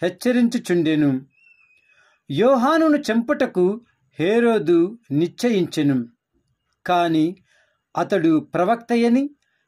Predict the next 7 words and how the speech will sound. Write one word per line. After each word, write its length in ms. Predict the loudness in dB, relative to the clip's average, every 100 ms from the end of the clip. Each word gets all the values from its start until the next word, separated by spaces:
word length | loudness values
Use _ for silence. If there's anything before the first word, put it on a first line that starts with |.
| _ -6
ప్రఖ్యాతిగాంచుటచే 1400 | -6 -2 -2 -2 -2 0 0 0 -2 -4 -4 -2 -2 -4 _ _ _ -6
ప్రజలకు 760 | -4 0 0 -2 0 2 0 -6 -14
భయపడెను. 880 | -6 -2 -2 -2 -2 0 2 0 -2 -10 _ _ _ _ _ _ _ _ -2
హేరోదు 460 | 2 2 2 0 -2
జన్మదినోత్సవమున 1300 | 0 2 2 2 0 0 -2 -2 0 0 0 -2 -6 _ _ _ _ _ -4
హెరోదియా 580 | 0 2 2 2 2
కుమార్తె 800 | 0 -2 -2 -2 -2 -4 -2 -2